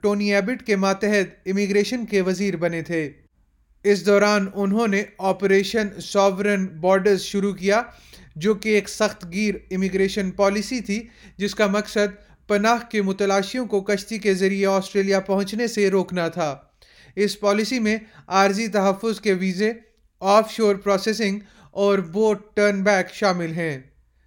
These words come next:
مسٹر موریسن نے دو ہزار پندرہ سے دو ہزار اٹھارہ تک خزانچی کے طور پر بھی خدمات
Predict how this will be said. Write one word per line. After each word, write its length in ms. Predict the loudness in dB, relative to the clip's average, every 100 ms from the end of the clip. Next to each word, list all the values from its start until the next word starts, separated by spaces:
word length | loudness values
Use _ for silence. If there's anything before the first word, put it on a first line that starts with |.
| _ -6
مسٹر 280 | -4 -2 0
موریسن 460 | 2 2 0 0
نے 120 | 0 -2 -8 _ -4
دو 260 | 2 2
ہزار 240 | 4 4 2
پندرہ 440 | 2 0 2 0
سے 300 | 0 0 0 -2
دو 340 | -2 2 2
ہزار 260 | 2 2 0
اٹھارہ 440 | -2 -2 2 4 2
تک 280 | 2 -2 -4 _ _ -6
خزانچی 580 | -2 2 2 2 -4 -4
کے 140 | -2
طور 260 | 2 2 2
پر 220 | 0 -2
بھی 280 | -2 -4 -6 -10 -4
خدمات 420 | -2 0 0